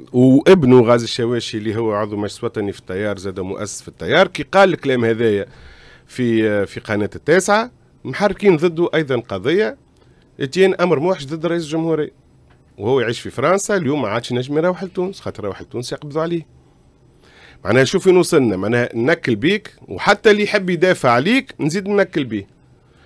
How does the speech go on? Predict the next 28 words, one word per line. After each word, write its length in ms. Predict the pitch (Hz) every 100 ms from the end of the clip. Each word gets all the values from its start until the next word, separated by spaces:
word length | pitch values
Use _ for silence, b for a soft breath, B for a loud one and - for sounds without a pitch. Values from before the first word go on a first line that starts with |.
| b b b b b b -
والقضاء 580 | 90 175 - 90 110 170
مصلي 300 | 170 175 160
عني 300 | 160 147 104
به، 240 | 95 123
معناها 380 | 139 92 98 113
عطي 220 | 131 175
الطوع، 360 | 170 165 156 - 107
معناها 680 | 87 90 113 110 107 95 104
الحقيقة، 520 | 110 - 190 - 113
آه، 720 | 90 - - 95 90 87 82 78 -
يا 80 | 117
سيدي 280 | 202 175
تعرفش 300 | 156 165 160
كيف 140 | - 135
نجم 300 | 123 160 139
كنا 160 | 147 135
أنا 100 | 127
غلط 360 | 101 87 -
والملف 520 | 147 160 110 135 120 127
ملغم. 320 | 123 95 90 _ b b b b b b 180
يخرج 600 | 247 330 220 165 - 175
عطينا، 840 | 160 156 151 247 220 165 151 143 -
قول 160 | 214 269
لنا 280 | 233 147
الملف 340 | 127 131 208 214
فيه 380 | - 226 196 165
كذا 280 | 180 185
وكذا. 420 | 196 196 180 180